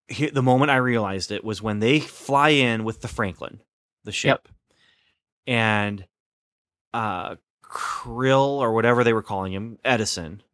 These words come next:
Speaker 1: who is
Speaker 2: Mm-hmm.
Speaker 1: the captain from the Franklin, uh, which we didn't know this at this point, but he says, "Hello, old friend."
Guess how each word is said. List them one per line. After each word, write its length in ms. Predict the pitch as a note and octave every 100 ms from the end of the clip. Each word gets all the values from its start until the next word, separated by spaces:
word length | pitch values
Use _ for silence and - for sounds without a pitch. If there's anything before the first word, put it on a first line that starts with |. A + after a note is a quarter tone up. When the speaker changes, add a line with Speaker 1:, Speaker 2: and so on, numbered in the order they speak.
| _ _ - G#2
Speaker 1:
who 160 | G#2
is 160 | C#3 B2
Speaker 2:
Mm-hmm. 60 |
Speaker 1:
the 60 | B2
captain 560 | - A#2+ G#2 G2+ F#2+ G#2+ _ _
from 300 | - - A#2
the 100 | A#2
Franklin, 540 | A2+ A2+ F#2+ - - - _ _ _ _ _ -
uh, 280 | G#2 G2 - -
which 240 | A2+ A2
we 80 | G#2+
didn't 200 | A#2 C#3
know 180 | D3 C#3
this 140 | A2
at 80 | G#2
this 100 | G#2
point, 340 | - G#2 F#2+
but 100 | -
he 120 | G2 A2+
says, 480 | - B2 G#2+ G#2
"Hello, 320 | - A#2 B2+ A#2+
old 300 | G#2 G2+ F2
friend." 500 | - A2 F#2 D2